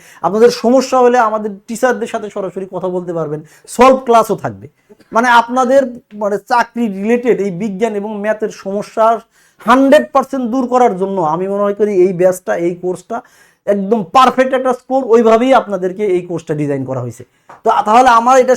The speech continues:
সঠিক উত্তর পাইলাম, যারা না পারছে তাদেরকে বলি, আমরা এতক্ষণ বললাম যে যেহেতু দুই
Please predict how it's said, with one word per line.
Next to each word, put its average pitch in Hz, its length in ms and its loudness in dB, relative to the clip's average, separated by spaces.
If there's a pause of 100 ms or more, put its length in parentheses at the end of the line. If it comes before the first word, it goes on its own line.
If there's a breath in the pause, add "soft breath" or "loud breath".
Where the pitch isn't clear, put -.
সঠিক 214 360 2
উত্তর 240 280 -4
পাইলাম, 214 280 4 (120)
যারা 196 180 4 (120)
না 190 60 2 (120)
পারছে 175 240 -2 (120)
তাদেরকে 175 300 -2
বলি, 170 260 -4 (100)
আমরা 165 200 -4
এতক্ষণ 165 300 -10 (100)
বললাম 165 240 -4 (420 soft breath)
যে 190 80 2 (100)
যেহেতু 240 300 2 (120)
দুই 240 100 -2